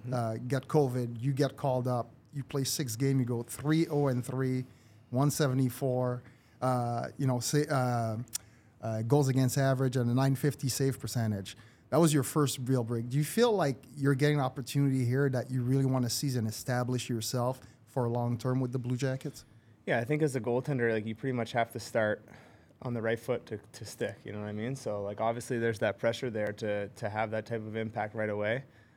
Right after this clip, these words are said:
Speaker 1: Um, they, like, yeah, like you said, I got that little break there that,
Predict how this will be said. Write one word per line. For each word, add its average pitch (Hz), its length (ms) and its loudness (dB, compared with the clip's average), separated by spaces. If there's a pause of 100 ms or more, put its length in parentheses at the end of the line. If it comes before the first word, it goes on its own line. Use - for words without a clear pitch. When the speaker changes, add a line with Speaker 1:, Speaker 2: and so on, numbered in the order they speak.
(140)
Speaker 1:
Um, 104 800 -4 (540)
they, 110 100 0
like, 107 160 4
yeah, 127 140 6
like 104 140 0
you 110 100 -6
said, 113 200 -2
I 107 60 0
got 107 160 -4
that 107 120 0
little 113 160 -4
break 110 320 -4
there 117 200 0
that, 104 180 -2